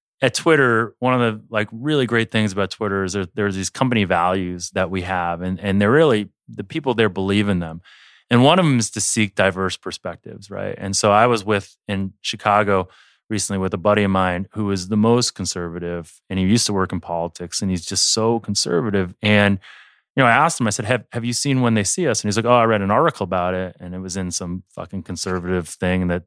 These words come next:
you know, basically said, like, "Oh, they were still guilty," and all this kind of stuff. And he sent me the article, I read it, and I'm like, "Well, if you just read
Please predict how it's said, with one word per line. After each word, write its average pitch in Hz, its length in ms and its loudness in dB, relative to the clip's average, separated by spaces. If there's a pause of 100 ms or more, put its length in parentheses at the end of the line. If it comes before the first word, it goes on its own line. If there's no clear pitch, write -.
you 98 100 -4
know, 80 100 -4
basically 87 320 -2
said, 87 280 -2
like, 82 240 -6
"Oh, 90 100 -2
they 87 140 -2
were 85 100 -4
still 87 300 -2
guilty," 87 340 -6
and 85 100 -6
all 87 120 -2
this 87 120 -4
kind 82 120 -10
of 80 80 -4
stuff. 104 320 2
And 87 140 -2 (380)
he 156 120 2
sent 151 180 4
me 127 60 6
the 113 80 4
article, 101 380 2
I 98 40 2
read 101 240 2
it, 113 60 2
and 101 100 -2
I'm 107 80 2
like, 104 180 2 (400)
"Well, 185 120 2
if 160 120 -6
you 208 80 0
just 208 200 0
read 120 400 2